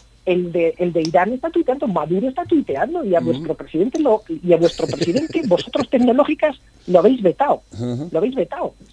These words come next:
Speaker 1: Y la gente aplaude. Hay un punto más, está habiendo una emigración masiva, gente que utiliza Twitter se está pasando a una cosa muy parecida que se llama Parler,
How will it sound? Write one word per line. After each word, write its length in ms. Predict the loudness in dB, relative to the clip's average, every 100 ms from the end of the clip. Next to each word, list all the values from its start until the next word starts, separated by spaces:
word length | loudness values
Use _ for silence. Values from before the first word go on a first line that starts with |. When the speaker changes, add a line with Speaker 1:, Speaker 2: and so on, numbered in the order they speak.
| -20 _ _ _
Speaker 1:
Y 60 | -4
la 80 | -2
gente 220 | -4 -4
aplaude. 400 | -2 -2 -2 -6 -12 _ _
Hay 120 | -4
un 100 | -4
punto 260 | -4 -4 -4
más, 240 | -4 -4 -10 _ -14
está 200 | 0 2
habiendo 300 | 4 2 2
una 160 | 0
emigración 560 | -4 -4 -4 -2 -2 -2
masiva, 460 | -4 0 2 2 -2 _ _ _ _ _
gente 260 | -2 0 2
que 80 | 0
utiliza 340 | 0 0 0
Twitter 340 | -2 -4 -4 -6 -8 -10
se 80 |
está 160 | -4 -2
pasando 520 | -2 0 0 2 0 -2 _
a 140 | -4 -2
una 220 | 0 0
cosa 240 | 0 -2
muy 160 | -2 0
parecida 340 | 0 0 0
que 100 | 0
se 60 | -2
llama 180 | -4 -4 2
Parler, 440 | 2 2 -6 -8